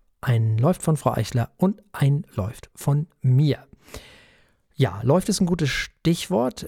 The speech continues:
Die Sendung läuft weiter, aber leider ohne Kiel F M, Westküste F M und Lübeck F M.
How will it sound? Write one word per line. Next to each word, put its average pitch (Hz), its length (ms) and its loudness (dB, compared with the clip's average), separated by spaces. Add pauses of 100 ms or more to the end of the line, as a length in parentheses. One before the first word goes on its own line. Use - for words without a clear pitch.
Die 143 100 2
Sendung 196 480 2
läuft 143 300 0
weiter, 147 300 2
aber 123 380 2
leider 143 400 2
ohne 147 380 2
Kiel 143 200 -2
F 135 160 0
M, 127 300 0
Westküste 131 440 0
F 117 180 -2
M 117 300 0
und 127 340 0
Lübeck 151 360 2
F 104 160 -4
M. 139 240 0